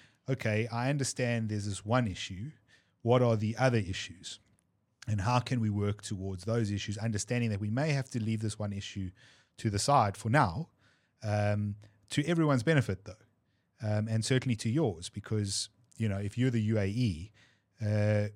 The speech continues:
restricting trade with Israel, which is arguably the strongest economy in the Middle East, um, then I think it is by definition the strongest, but,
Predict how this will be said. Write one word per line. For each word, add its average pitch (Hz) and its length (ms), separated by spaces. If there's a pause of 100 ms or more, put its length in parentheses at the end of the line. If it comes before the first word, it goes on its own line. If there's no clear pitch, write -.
(180)
restricting 117 600
trade 120 340
with 98 180
Israel, 104 540
which 101 240
is 92 300 (280)
arguably 101 400
the 92 80
strongest 101 400
economy 98 460
in 92 80
the 92 60
Middle 87 260
East, 101 400 (500)
um, 95 500 (380)
then 113 500 (280)
I - 40
think 104 200
it 98 80
is 110 220
by 92 300
definition 98 640
the 82 60
strongest, 80 500
but, 92 120